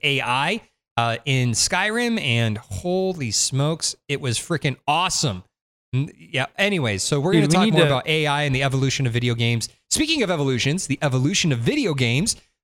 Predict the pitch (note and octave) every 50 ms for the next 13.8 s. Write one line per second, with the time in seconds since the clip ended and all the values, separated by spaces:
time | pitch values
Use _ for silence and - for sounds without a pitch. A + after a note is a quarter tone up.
0 | _ - A#2+ A#2+ A#2 A#2 C3 - C#3 C3 B2+ B2 B2 A#2+ A#2 A2 G#2+ - _ _
1 | _ _ _ - D#3+ D3 D3 C#3 C3 - - F#3 F#3 F3+ - - E3+ C#3+ - G#3
2 | G3+ G3+ F3 - F3 F3 D#3 - F3 D#3 D3 D3 D#3 D3 C#3+ C#3+ - D3+ D3 C#3+
3 | - D3 B2+ - - C3 B2 B2 B2 B2 - - _ _ _ _ _ - - -
4 | C#3 C3 B2+ B2+ B2+ C3+ - - _ _ _ - D3 D3+ D#3 - - D3+ C#3 C#3
5 | D3 C#3+ A2+ B2 C3 A#2+ - - E3 D#3 - - D#3+ D3 C3 C3+ C#3 D#3 C#3 C#3
6 | - D3+ C3+ - - B2+ B2 C3 D3 C#3+ C3 A#2 A2 A#2+ C3 D3+ D3 - A3+ A3+
7 | A3 A3+ D#3+ B3 C4+ A#3+ - B3 A3+ F#3+ - A#3 - - A3 G#3+ G#3+ A3 F#3 -
8 | C4+ D#4 E4 D#4 C4+ A#3 A#3+ - - A#3 A3 F3+ - - - _ _ - D#3+ D#3
9 | G3+ G#3 G3+ F#3 F#3+ F#3+ F3+ F3 E3 D#3+ F3+ A#3 C#4 C#4 - - F#3+ E3 - D#3
10 | C#3+ C#3 D#3+ A3 A#3+ - - _ _ _ - E3+ D3 - - D#3+ D#3 C3+ - D#3
11 | C#3+ C#3 - - C#4 D#4+ C#4+ - - F#3 F#3 G3+ G3 - _ _ _ - D#3+ D3+
12 | C#3+ D3 C3+ B2 - F3+ E3+ E3+ F3 - - D#3+ D#3 - - - D#3 C#3 B2 -
13 | - - C#3+ C#3+ D3 D3 C#3+ B2 B2 A#2 A#2 B2 B2+ B2 A#2 A2+